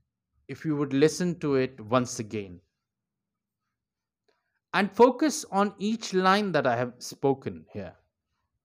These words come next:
You will be able to understand. Be mindful. Ponder on the lines and see what message you get,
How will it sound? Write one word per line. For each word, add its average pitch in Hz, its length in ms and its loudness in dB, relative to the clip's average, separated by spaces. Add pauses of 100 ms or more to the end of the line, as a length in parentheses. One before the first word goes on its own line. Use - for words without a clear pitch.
(540)
You 120 80 -2
will 127 80 2
be 135 260 -4
able 175 300 4
to 175 180 -6
understand. 123 800 -4 (560)
Be 135 100 2
mindful. 190 640 2 (1300)
Ponder 185 420 6
on 143 260 2
the 127 80 2
lines 127 720 -2 (1200)
and 170 120 -2
see 226 200 -2
what 254 480 2 (680)
message 170 540 0
you 202 240 2
get, 139 400 -2